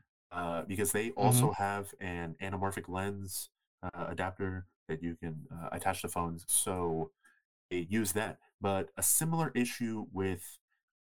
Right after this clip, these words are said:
Speaker 1: um, Unsane that I had with this one,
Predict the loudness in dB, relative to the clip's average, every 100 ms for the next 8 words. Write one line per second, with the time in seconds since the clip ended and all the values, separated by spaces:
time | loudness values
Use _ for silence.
0 | -14 -8 -8 -6 -2 0 2 2 0 -4
1 | -8 _ _ -4 -2 -2 -4 -4 -4 -2
2 | -2 -2 -2 -6